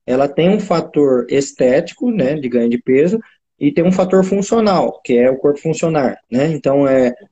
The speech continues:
conseguir fazer as coisas, estar ágil, estar móvel, ah, não ficar cansado no final da gestação, tá? E numa ex-, num excesso de ganho de peso, uma pessoa que ganha trinta quilos na gravidez, por exemplo, aumenta a chance de ter diabetes gestacional, hipertensão gestacional,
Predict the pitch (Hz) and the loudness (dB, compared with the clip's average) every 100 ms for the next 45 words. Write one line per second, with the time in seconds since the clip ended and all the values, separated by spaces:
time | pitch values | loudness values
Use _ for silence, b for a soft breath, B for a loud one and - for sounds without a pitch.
0 | _ _ 143 143 147 151 185 185 160 165 | _ _ -4 -2 -2 0 2 0 0 0
1 | 156 - 143 143 143 135 131 - 139 139 | 0 0 2 4 2 -4 -10 -2 -2 -2
2 | 135 139 143 135 127 123 123 127 131 143 | -4 -2 -2 -2 -6 -4 -4 -2 0 0
3 | 147 123 127 123 b _ - 131 131 127 | 0 0 -4 -4 b _ -2 0 2 4
4 | 123 120 127 - 135 143 131 143 139 135 | 4 4 0 -2 -4 -2 -4 -4 -4 -4
5 | 131 - 127 120 127 127 139 160 - 151 | -8 -14 -12 -6 -2 -2 -2 -4 0 0
6 | 185 185 139 - - 151 185 233 226 208 | 0 0 -4 -4 -4 0 2 2 2 2
7 | 190 185 - - 165 156 151 156 165 - | 0 -2 -8 -6 -6 -4 -2 0 0 -2
8 | - 175 214 165 139 135 135 113 - 151 | -2 0 -2 -4 -4 -2 -2 -4 -2 0
9 | 165 120 117 127 139 135 139 143 135 147 | 2 -2 -8 -6 -6 -6 -4 -4 -4 -4
10 | 190 175 - 156 139 123 123 120 107 120 | -2 -4 -6 -4 -4 -4 -2 -2 0 -2
11 | - 113 110 143 170 123 - b b b | -2 -8 -2 0 0 -4 -10 b b b
12 | - 151 165 170 - - 175 170 165 - | -2 0 2 2 0 0 2 2 0 -2
13 | 131 131 120 123 139 135 135 143 131 135 | 0 2 2 0 0 -2 -4 -2 -2 0
14 | 151 127 131 127 135 127 139 139 139 147 | 2 2 0 -2 -4 -4 -2 -2 -4 -4
15 | 170 165 104 - | 0 0 0 -4